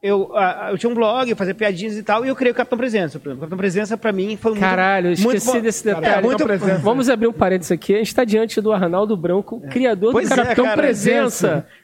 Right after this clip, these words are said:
Speaker 1: Pois é, o cara aí que é, que é
Speaker 2: Capitão Presença,
Speaker 3: O
Speaker 2: cara.
Speaker 3: mago, o, o,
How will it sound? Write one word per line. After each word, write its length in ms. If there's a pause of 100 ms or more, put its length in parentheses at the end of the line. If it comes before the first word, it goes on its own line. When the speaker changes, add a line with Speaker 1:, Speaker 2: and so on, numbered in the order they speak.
Speaker 1:
Pois 260
é, 200
o 140
cara 280
aí 140
que 120
é, 160
que 120
é 320
Speaker 2:
Capitão 500
Presença, 720
Speaker 3:
O 80
Speaker 2:
cara. 220
Speaker 3:
mago, 180
o, 380
o, 520